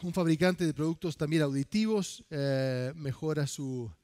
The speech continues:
eh, reduce su, su inventario obsoleto. Tenemos, este, el costo logístico de Costa Coffee, que es, este, el Starbucks, ah, europeo, alimentando mejor las tiendas. Y por último, Wayfrey, una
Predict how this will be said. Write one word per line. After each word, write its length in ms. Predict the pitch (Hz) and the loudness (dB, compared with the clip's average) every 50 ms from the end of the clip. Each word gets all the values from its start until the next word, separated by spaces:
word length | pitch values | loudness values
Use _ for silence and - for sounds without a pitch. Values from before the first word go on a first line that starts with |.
| _ _ _ _ _ _ _ _ _ _ _ - | _ _ _ _ _ _ _ _ _ _ _ -10
eh, 460 | 143 127 123 123 123 123 123 120 123 | -6 -6 -4 -4 -4 -4 -4 -4 -2
reduce 400 | 123 139 135 139 196 185 - 170 | -2 0 0 0 0 0 0 -2
su, 220 | 151 - 165 175 185 | -4 -4 -8 -12 -12
su 240 | - - 151 143 139 | -8 -8 -6 -6 -4
inventario 400 | 135 139 131 - 156 143 143 139 | -4 -4 -4 -2 -2 -2 -2 -4
obsoleto. 480 | - - 139 165 185 180 - 233 208 - _ _ _ _ _ _ _ _ _ _ _ _ _ _ _ _ _ _ | -6 -6 -2 -2 -2 -2 -4 -8 -12 -12 _ _ _ _ _ _ _ _ _ _ _ _ _ _ _ _ _ _
Tenemos, 440 | - 139 139 156 160 165 165 151 - | -4 -2 0 0 0 0 0 -2 -2
este, 220 | 151 139 - 151 | -4 -4 -2 -4
el 80 | 139 - | -4 -2
costo 260 | - 180 160 - 175 | -2 -4 -2 -2 -2
logístico 640 | 151 135 - - 190 - - 202 165 - 165 151 | -2 -2 0 0 -2 0 0 -4 -2 0 -2 0
de 260 | 139 139 135 131 139 - _ | 2 2 2 2 0 -4 _
Costa 360 | - 190 180 160 - 175 147 | -6 -4 -4 -4 -2 -4 -6
Coffee, 420 | - - - 202 185 - - 202 175 | -4 -2 0 0 0 0 -2 -4 -4
que 220 | - - 143 143 | 0 0 2 2
es, 120 | 156 - 160 | 2 2 0
este, 280 | 143 - - - 135 | -2 -2 -2 -2 -2
el 100 | 127 120 | -2 -2
Starbucks, 680 | - - - 165 170 151 165 165 - - - - - - _ _ _ _ _ _ _ _ _ - | -2 2 4 4 4 4 2 0 2 2 0 0 -2 -8 _ _ _ _ _ _ _ _ _ -6
ah, 320 | - 135 131 127 127 131 170 | -2 0 0 0 0 -2 0
europeo, 720 | 165 147 139 135 135 123 - 175 185 202 214 226 220 190 | 0 -2 0 0 -2 0 4 6 6 6 6 4 0 -4
alimentando 580 | 156 143 135 139 135 131 123 165 160 160 156 151 | -4 -4 -2 -2 -2 -2 0 0 0 0 0 -2
mejor 300 | 143 135 117 156 151 151 | -4 -2 -2 -2 -2 -2
las 140 | 135 - | -2 0
tiendas. 460 | - 170 170 185 190 226 208 - - - - - - - - - | 0 0 0 2 0 -2 -4 -4 -6 -14 -20 -20 -20 -20 -12 -8
Y 80 | 156 151 | -8 -4
por 180 | - 151 156 185 | -2 0 0 0
último, 300 | 202 185 208 190 185 156 | 0 0 -2 -2 0 0
Wayfrey, 640 | 143 160 170 175 170 160 - 208 196 196 202 196 - _ _ - | 2 4 4 4 4 2 2 2 2 2 2 0 -8 _ _ -12
una 580 | 170 147 151 143 139 135 131 123 120 120 117 | -8 -6 -4 -2 -2 -2 -2 -2 -2 -4 -4